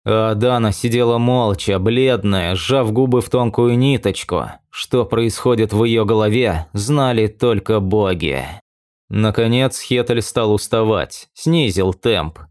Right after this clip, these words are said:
Взмок так, что с него полился пот, брызгая по сторонам и заливая глаза. Не помогал и шнурок на лбу. Дыхание парня стало хриплым, прерывистым.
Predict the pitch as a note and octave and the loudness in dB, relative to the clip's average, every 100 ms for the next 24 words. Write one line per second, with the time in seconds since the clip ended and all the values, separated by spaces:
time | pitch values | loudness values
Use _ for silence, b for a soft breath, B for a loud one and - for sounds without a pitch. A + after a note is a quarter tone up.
0 | _ G#2 A2 D3 C#3 - C#3+ - - B2 | _ -4 0 0 0 0 0 0 -4 -2
1 | C3+ C3+ C3+ B2+ B2+ C3 - C3 - D#3+ | 0 0 0 0 2 0 0 -2 0 0
2 | A2 G#2 A#2+ A#2 F#2+ A2+ A2 G#2+ A2+ A2+ | 2 0 2 0 2 0 0 -2 -2 0
3 | C3 C#3 A#2+ A2+ A#2 A2+ A2 G#2 A2 A2 | 0 0 0 0 2 2 2 2 2 0
4 | F#2 G2+ B1+ - - C3 E3 D3+ D#3 D3 | 0 -2 -2 -8 -12 -4 -2 0 0 0
5 | C#3+ C#3+ C#3 C3+ D#3+ D3 A#2 G2 G#2+ A2 | 2 2 2 0 0 0 0 -2 -2 0
6 | G#2+ G2+ D2+ - - _ G#2 G2+ - A2+ | 0 2 0 -4 -14 _ -2 -2 0 0
7 | G#2+ G#2+ - A#2 A2+ A#2 A2+ - A#2+ A#2 | 0 0 0 -2 0 -2 -2 -2 0 0
8 | - C#3 C#3 C#3 C#3 A#2 A#2+ B2+ C#3 C3+ | -2 -2 0 0 0 0 0 2 2 2
9 | E2+ D#2 - C2 A#1 | 0 -4 -4 -6 -6